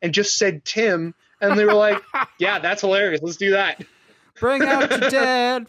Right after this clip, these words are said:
Speaker 2: Bring out your dead. I'm not dead yet."
Speaker 1: <laughs> "I'm fine. I could go for a walk."
Speaker 2: Or for a while there, my text message ringtone was, "Message for you, sir." <laughs> As he's got, but,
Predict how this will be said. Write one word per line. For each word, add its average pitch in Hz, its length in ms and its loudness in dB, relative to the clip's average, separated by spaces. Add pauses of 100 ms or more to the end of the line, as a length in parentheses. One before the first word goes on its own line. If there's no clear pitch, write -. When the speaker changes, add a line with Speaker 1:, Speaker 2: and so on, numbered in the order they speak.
Speaker 2:
Bring 277 260 0
out 277 300 -4
your 233 120 -10
dead. 254 440 0 (120)
I'm 247 60 -8
not - 200 -12
dead 359 260 -2
yet." 240 440 -2
Speaker 1:
<laughs> - 640 -18 (1080)
"I'm 415 220 0
fine. 427 760 0 (360)
I 392 140 0
could 381 200 -2
go 392 280 2
for 392 140 -6
a 370 260 2
walk." 330 500 0 (640)
Speaker 2:
Or 180 320 -4 (100)
for 196 160 -4
a 175 80 0
while 202 340 2
there, 139 280 -6
my 165 120 -4
text - 440 -8
message 180 380 -6
ringtone 160 440 -8
was, 123 300 -10 (180)
"Message 285 560 -10
for 165 100 -10
you, 139 160 -8
sir." 208 220 -8 (800)
<laughs> - 640 -20
As 196 160 -8
he's - 160 -16
got, 220 560 -6
but, 214 180 -12